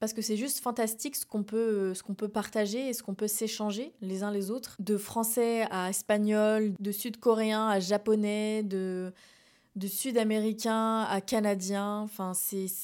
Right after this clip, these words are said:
c'est vraiment magnifique quand vous y pensez vraiment. Et je pense qu'on devrait tous en prendre conscience. Parce que peut-être que le monde irait un peu mieux. Je ne suis pas là pour changer le monde, je suis là simplement pour donner ma vision des choses et des conseils pour que vous réussissiez vos,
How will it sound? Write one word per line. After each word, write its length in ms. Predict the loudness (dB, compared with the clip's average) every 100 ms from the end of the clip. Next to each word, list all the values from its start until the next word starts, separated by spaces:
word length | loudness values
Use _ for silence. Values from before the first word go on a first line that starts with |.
| -12
c'est 160 | -6 -4
vraiment 240 | -2 -2
magnifique 480 | 0 0 0 -4 -6
quand 140 | -4
vous 160 | -4 -6
y 60 | -6
pensez 300 | -6 -4 -4
vraiment. 540 | -4 -4 -2 -2 -6 -4
Et 80 | -4
je 120 | -4
pense 180 | -8 -6
qu'on 120 | -6
devrait 260 | -6 -6
tous 200 | -10 -10
en 80 | -10
prendre 220 | -8 -8
conscience. 720 | -6 -6 -6 -6 -8 -8 -10 -12 _ -10
Parce 220 | -8 -6
que 220 | -6 -6
peut-être 420 | -6 -8 -2 -2
que 80 | 0
le 140 | 0 2
monde 220 | 2 2
irait 280 | 2 0 -2
un 100 | 0
peu 160 | 2
mieux. 320 | 4 4 2 2 -4 -10 -6
Je 140 | -4
ne 40 | -4
suis 140 | 0
pas 120 | 2
là 100 | 4
pour 140 | 2 -2
changer 260 | -2 0
le 80 | 0
monde, 280 | 0 -2 -4
je 80 | -4
suis 240 | -4 -2
là 220 | -2 -2 -2
simplement 340 | -4 -4 -6
pour 100 | -4
donner 280 | -4 -4 -4
ma 120 | -6
vision 440 | -6 -8 -6 -6
des 120 | -6 -6
choses 480 | -6 -4 -4 -4 -6
et 80 | -4
des 140 | -2
conseils 380 | -2 -6 -2 -4
pour 160 | -4 -8
que 80 | -8
vous 180 | -6
réussissiez 540 | -6 -6 -6 -8 -8 -8
vos, 200 | -8